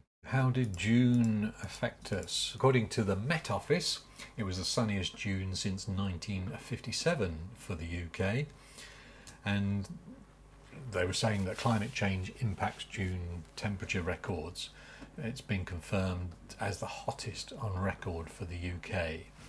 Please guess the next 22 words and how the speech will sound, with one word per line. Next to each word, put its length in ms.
It's 180
the 120
fourth 640
sunniest 880
June 320
on 160
record 480
and 120
drier 340
than 320
average 480
for 140
most. 560
And 100
we 80
certainly 300
had 200
lots 520
of 100
sunny 380
days, 400
and 100